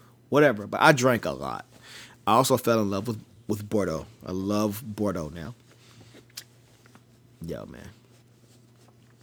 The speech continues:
Oh, man, I drank a lot. Um, I spoke French.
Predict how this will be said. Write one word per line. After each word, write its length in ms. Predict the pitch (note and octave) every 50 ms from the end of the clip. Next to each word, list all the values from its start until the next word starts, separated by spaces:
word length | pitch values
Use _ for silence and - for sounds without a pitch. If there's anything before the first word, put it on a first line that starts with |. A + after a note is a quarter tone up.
| - - _ _ _ _ _ -
Oh, 320 | - G2+ F#2 G2 G#2+ A2 -
man, 180 | - - G#2+ A2
I 80 | G2+ F#2+
drank 240 | - G#2 G2 F#2 E2
a 60 | B1
lot. 260 | C2 C2+ A1+ - - - - _ - - - - - - - _ _ - - _ _ _ _ _ _ _ -
Um, 380 | A2+ C3 C#3 D3 D3+ D3+ -
I 60 | A#2
spoke 320 | E3 - - G3 F#3 F3 -
French. 400 | - F#3+ D3 G#2 - - -